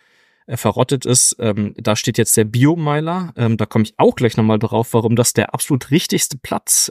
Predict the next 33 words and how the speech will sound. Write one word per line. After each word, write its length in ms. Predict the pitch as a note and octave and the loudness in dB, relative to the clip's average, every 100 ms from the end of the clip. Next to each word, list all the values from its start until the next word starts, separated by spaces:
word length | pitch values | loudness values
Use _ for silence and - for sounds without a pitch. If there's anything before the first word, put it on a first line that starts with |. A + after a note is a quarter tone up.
| - | 0
äh, 280 | A2+ A2 A2 | 2 2 0
für 160 | - | 0
den 120 | A2+ | -2
Biomeiler 600 | G#2+ G#2+ G#2 G#2 G2+ G2+ | 0 2 2 2 0 0
ist. 240 | D3 - - _ _ - - - - - | -2 -2 -8 _ _ -20 -20 -20 -14 2
Ähm, 260 | B2 B2+ | 2 4
aber 280 | - C3+ C#3 | 2 4 4
er 120 | A2+ | 4
ist 160 | C3+ - | 2 4
eben 180 | C3 B2 | 2 4
recht 240 | A2 - | 0 -2
groß. 300 | - G#2+ A2 | 0 0 0
Also 160 | A2+ A2 | -2 -2
das 200 | G#2+ - | -2 2
heißt, 280 | A#2 - | 2 2
insgesamt, 840 | C3 B2+ - A2+ A2+ C#3+ C#3+ - - | -2 -2 0 2 2 0 -2 -6 0
ähm, 560 | A#2+ A#2 A#2 A2 A2 - - | 2 4 4 4 2 -2 -18
hat 280 | C3+ A#2+ - | -4 -2 2
er 180 | A2+ G#2+ | 2 2
knapp, 460 | - A#2 A2 - - - | 0 0 0 -2 -20 -10
äh, 720 | - A2+ G#2+ G#2+ A2+ G#2+ G#2+ | -2 0 0 -2 -2 -2 -2
zweiundzwanzig 840 | - - A2+ C3 D#3 - B2 - - | -4 0 2 2 0 0 0 0 -2
Quadratmeter 800 | - A2 A#2 A#2 C3 F3 D#3+ F3 | -2 -2 -2 -2 -2 -2 -2 -2
nimmt 220 | E3 D#3+ | -2 0
er 160 | E3 - | 0 2
ein. 260 | D3+ F#3+ | 2 4
Also 160 | D3+ A2 | 2 0
es 100 | G#2+ | 0
ist 140 | C3+ | -2
schon 200 | - C3+ | 2 2
eine 80 | A#2 | 2
Größe, 500 | G#2+ A2 B2 D3+ F3 | 2 2 4 4 2
ja. 260 | A2 D#3 | 4 4